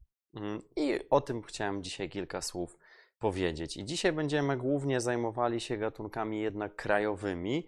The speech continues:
w zdecydowanej większości, bo ostatnio, jak mówiłem o rybach, to było sporo różnych gatunków też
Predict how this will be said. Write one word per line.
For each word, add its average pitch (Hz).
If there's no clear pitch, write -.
w -
zdecydowanej 104
większości, 95
bo 117
ostatnio, 113
jak 107
mówiłem 107
o 95
rybach, 131
to -
było 110
sporo 113
różnych 110
gatunków 104
też -